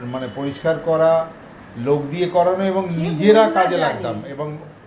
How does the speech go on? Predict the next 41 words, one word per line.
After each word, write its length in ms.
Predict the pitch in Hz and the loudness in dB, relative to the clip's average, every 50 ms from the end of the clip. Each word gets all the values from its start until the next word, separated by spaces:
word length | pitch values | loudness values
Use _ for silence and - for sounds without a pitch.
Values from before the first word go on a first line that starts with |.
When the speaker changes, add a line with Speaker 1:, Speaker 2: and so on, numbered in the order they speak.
| - - 139 127 | -20 -20 -16 -12
Speaker 1:
বৌদি 260 | 135 139 143 156 170 - | -10 -10 -10 -10 -10 -8
করতো 320 | 180 175 175 - - 170 | -8 -8 -8 -8 -10 -10
দোতলায়, 560 | 135 120 139 139 - 165 165 180 196 226 214 | -8 -8 -8 -6 -2 -2 -2 0 -2 -4 -4
আমি 160 | 160 139 139 135 | -6 -8 -10 -10
করতাম 340 | 143 139 127 - 139 123 120 | -12 -12 -12 -10 -12 -12 -10
গ্রাউন্ড 280 | 110 117 117 117 110 104 | -10 -10 -10 -10 -10 -12
ফ্লোর। 200 | - - - 214 | -14 -14 -14 -12
Speaker 2:
সে 60 | 214 - - | -12 -14 -16
তো 60 | 403 415 403 320 | -18 -16 -16 -14
বন্ধুরা 380 | 269 247 240 233 214 214 202 185 | -14 -12 -12 -12 -10 -10 -10 -10
জানে। 380 | 175 170 160 156 160 156 156 160 | -10 -12 -14 -14 -14 -14 -14 -12
Speaker 1:
তো 360 | 165 185 196 196 - - 170 165 | -12 -12 -12 -12 -14 -16 -14 -12
এইগুলো 300 | 165 160 156 190 208 220 | -10 -8 -4 0 2 2
কিন্তু 320 | 220 220 220 214 208 202 233 | 2 2 0 -2 -2 0 0
আমরা 240 | 214 - 185 208 - - - - | 0 0 0 -2 -4 -4 -6 -8
ফাঁকি 260 | 151 170 - 202 196 | -8 -6 -4 -4 -4
মারতাম 340 | 190 165 147 - - 131 123 | -2 -4 -4 -4 -6 -6 -6
না, 100 | 120 120 | -6 -6
কারণ 220 | 120 156 156 156 | -6 -6 -6 -6
নিজেদের 420 | 156 170 165 190 202 202 214 202 175 | -6 -6 -4 -4 -4 -4 -4 -4 -4
জিনিস 220 | 202 196 196 190 - | -2 -2 -2 -2 -4
তো 60 | 202 | -6
নিজেরা 300 | 185 180 175 190 190 190 | -8 -6 -4 -2 0 0
ফাঁকি 240 | 190 190 180 180 185 | 0 -2 -4 -6 -6
মারা 240 | 196 196 202 208 208 | -4 -2 -2 -2 0
যায় 140 | 208 220 226 | 0 -2 -2
না। 120 | 226 202 | -2 -2
লোককে 420 | 165 156 160 175 180 - - 202 - | -4 -2 -2 -4 -4 -4 -6 -6 -4
পয়সা 280 | 175 175 170 165 165 185 | -4 -4 -4 -4 -4 -6
দিয়ে 180 | 180 185 190 180 | -6 -4 -4 -4
করালে 340 | 175 185 180 180 180 180 | -2 -2 -2 -2 -4 -6
সে 160 | - - 175 165 | -8 -8 -10 -10
ফাঁকি 280 | - 143 156 147 160 | -10 -10 -12 -10 -10
মেরে 180 | 160 165 165 170 160 | -10 -8 -8 -8 -6
পালিয়ে 240 | 151 147 147 147 156 | -6 -6 -4 -4 -4
যাবে, 140 | 160 165 170 | -4 -6 -6
তুমি 180 | 156 160 151 | -6 -8 -8
ধরতে 260 | 127 123 117 - - | -6 -6 -8 -6 -8
পারবে 180 | 107 95 90 85 | -8 -8 -8 -10
না। 160 | 85 - - - - - - - - - - - - - - - - - - - - - - - - - - - - - - - | -12 -16 -18 -20 -20 -20 -20 -20 -20 -20 -20 -20 -20 -20 -20 -20 -20 -20 -20 -20 -20 -20 -20 -20 -20 -20 -20 -20 -20 -10 -4 0
তো 200 | 208 233 233 | 0 0 0